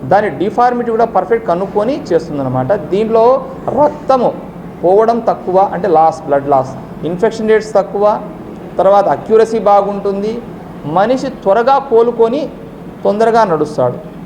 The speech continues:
ఇప్పుడున్న టెక్నిక్స్ ఏంటంటే స్నానం కూడా చేసేయచ్చు నెక్స్ట్ డేనే.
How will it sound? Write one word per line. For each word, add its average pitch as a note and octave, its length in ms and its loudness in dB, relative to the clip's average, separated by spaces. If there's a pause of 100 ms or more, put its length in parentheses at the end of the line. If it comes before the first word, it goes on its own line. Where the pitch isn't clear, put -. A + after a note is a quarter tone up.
(260)
ఇప్పుడున్న A#3+ 260 2
టెక్నిక్స్ B3+ 480 0
ఏంటంటే A3+ 400 2
స్నానం B3 460 0
కూడా C#4 140 6
చేసేయచ్చు F#3+ 440 0
నెక్స్ట్ F3 240 -4
డేనే. F#3+ 280 0